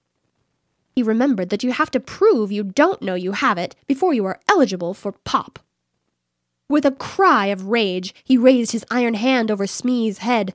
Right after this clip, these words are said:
but he did not tear. What arrested him was this reflection.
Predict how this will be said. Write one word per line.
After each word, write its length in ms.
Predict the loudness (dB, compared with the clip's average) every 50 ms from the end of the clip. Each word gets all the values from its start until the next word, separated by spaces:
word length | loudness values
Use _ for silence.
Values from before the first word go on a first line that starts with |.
| -12 -20 _ _ _ _ _ _ _
but 80 | -8 -6
he 60 | -2
did 180 | 0 0 2 2
not 280 | 0 -2 -4 -6 _
tear. 480 | -12 -6 -6 -6 -6 -6 -8 -12 -14 -16 _ _ _ _ _ _ _ _ _ _ _ _ _
What 200 | 0 0 0 2
arrested 400 | 0 -2 -4 -4 -4 -6 -6 -6
him 280 | -6 -8 -8 -10 -12 -14 _ _ _ _ -8
was 200 | -8 -8 -4 -6
this 260 | -6 -6 -6 -8 -10
reflection. 560 | -10 -8 -10 -10 -10 -8 -10 -10 -10 -10 -14